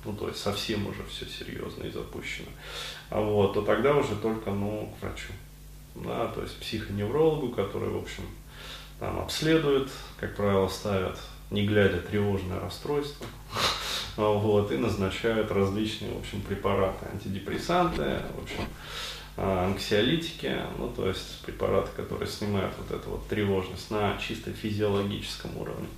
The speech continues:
Вот, и, а, возможно, тогда вот дело сдвинется с мёртвой точки. Ну, а, почему я вот последнее время всё чаще, а, рекомендую вот врачей, потому что, ну, действительно, вот,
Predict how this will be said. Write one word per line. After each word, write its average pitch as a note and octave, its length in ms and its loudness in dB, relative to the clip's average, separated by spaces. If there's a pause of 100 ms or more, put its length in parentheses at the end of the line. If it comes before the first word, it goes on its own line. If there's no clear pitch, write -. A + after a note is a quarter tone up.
(840)
Вот, A2 560 8
и, D#3+ 420 4
а, A2 360 4
возможно, G#2+ 520 6
тогда G#2 340 6
вот G2 380 0
дело G#2+ 260 4
сдвинется G2+ 460 2
с - 160 -6
мёртвой G2+ 360 -4
точки. - 380 -6 (500)
Ну, C#3+ 360 10
а, A2+ 260 6
почему D3 420 2
я B2 160 8
вот A2 200 4
последнее A2+ 460 4
время G#2+ 260 4
всё A2 160 -2
чаще, G#2+ 640 0
а, G#2 880 0
рекомендую G2+ 640 2
вот - 140 -4
врачей, A#2+ 400 2
потому A2 420 -2
что, G#2 640 0 (180)
ну, - 140 -2
действительно, G#2 560 -4
вот, - 220 -8